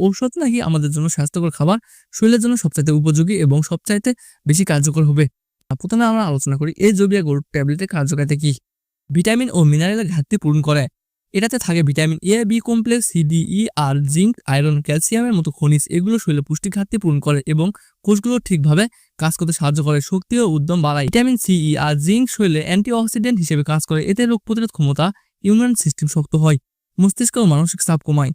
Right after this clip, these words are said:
ভিটামিন বি কমপ্লেক্স নার্ভকে শক্ত করে, স্ট্রেস ও টেনশন কমাতে সাহায্য করে। এছাড়াও আরও এর কার্যকারিতা রয়েছে। তবে এখন আমরা আলোচনা করব এই ওষুধ কিভাবে শরীরে কার্যকর করে, অর্থাৎ এই ওষুধ শরীরে কিভাবে কার্যকারিতা করে। এটা কোনো স্থায়ীভাবে মোটা হওয়ার কোনো ওষুধ নয়, এটা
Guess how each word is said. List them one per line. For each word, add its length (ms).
ভিটামিন 340
বি 100
কমপ্লেক্স 400
নার্ভকে 280
শক্ত 280
করে, 140
স্ট্রেস 460
ও 80
টেনশন 420
কমাতে 280
সাহায্য 280
করে। 160
এছাড়াও 300
আরও 200
এর 80
কার্যকারিতা 420
রয়েছে। 280
তবে 220
এখন 220
আমরা 180
আলোচনা 280
করব 200
এই 160
ওষুধ 240
কিভাবে 260
শরীরে 240
কার্যকর 380
করে, 180
অর্থাৎ 380
এই 160
ওষুধ 200
শরীরে 260
কিভাবে 240
কার্যকারিতা 420
করে। 140
এটা 240
কোনো 200
স্থায়ীভাবে 500
মোটা 180
হওয়ার 160
কোনো 140
ওষুধ 260
নয়, 160
এটা 140